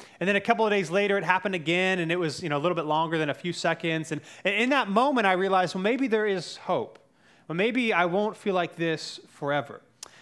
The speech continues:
Uh, and today, we're going to begin the book of Ruth, and we're going to see a very tragic and difficult situation.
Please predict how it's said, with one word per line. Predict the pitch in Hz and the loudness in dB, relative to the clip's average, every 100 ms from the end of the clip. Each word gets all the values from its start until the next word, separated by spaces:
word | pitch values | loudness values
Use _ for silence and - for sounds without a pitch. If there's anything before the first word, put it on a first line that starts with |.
| - | -8
Uh, | 147 147 | -4 -2
and | 165 | -2
today, | - 175 180 254 247 | -4 0 2 2 2
we're | 202 | 2
going | 196 196 | 2 0
to | - 196 | -2 -4
begin | 170 160 208 208 196 | -2 -2 0 0 0
the | 170 | -2
book | 175 185 175 | 0 0 0
of | 175 135 | -6 -4
Ruth, | 135 202 277 - | 0 2 0 -4
and | 156 | -4
we're | 160 | -2
going | 185 175 | 0 0
to | 160 | -2
see | - 185 170 202 247 - - | -4 -2 0 0 -2 -10 -6
a | 165 | 0
very | 165 226 | 2 0
tragic | 226 - 202 214 220 226 | -2 2 2 2 0 -2
and | 190 156 | -2 -2
difficult | 190 - - 190 | -4 -4 -4 -4
situation. | - 175 - 156 151 - 120 120 | -4 -6 -2 0 0 -2 -4 -6